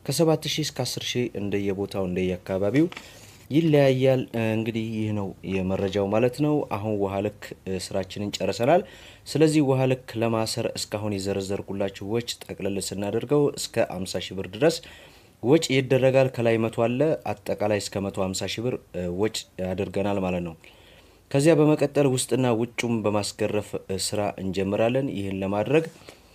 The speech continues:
አፈር ጭድና ሰራተኞች ያስፈልገናል። አፈር የራሳችን ካለ ወጪው ቀነስ ያደርጋል። የራሳችን አፈር ከሌለ ግን ሶስት ቢያጆ በአፈር በፎርዋርድ እንገዛለን። ለባለሙያ እንደየቦታው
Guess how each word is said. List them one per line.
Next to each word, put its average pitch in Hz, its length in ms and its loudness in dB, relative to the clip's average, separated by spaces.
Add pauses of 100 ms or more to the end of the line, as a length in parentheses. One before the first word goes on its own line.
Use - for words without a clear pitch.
(500)
አፈር 143 320 4
ጭድና 127 420 2
ሰራተኞች 117 720 0
ያስፈልገናል። 127 880 0 (140)
አፈር 101 260 -4
የራሳችን 101 680 -4
ካለ 120 420 -2
ወጪው 95 340 -4
ቀነስ 95 380 -6 (120)
ያደርጋል። 110 460 2 (220)
የራሳችን 156 640 4
አፈር 135 340 4
ከሌለ 110 400 2
ግን 135 240 4
ሶስት 113 340 -2
ቢያጆ 101 260 2 (460)
በአፈር 101 600 -2 (100)
በፎርዋርድ 98 640 2 (460)
እንገዛለን። 160 600 8 (100)
ለባለሙያ 127 580 4 (200)
እንደየቦታው 104 800 0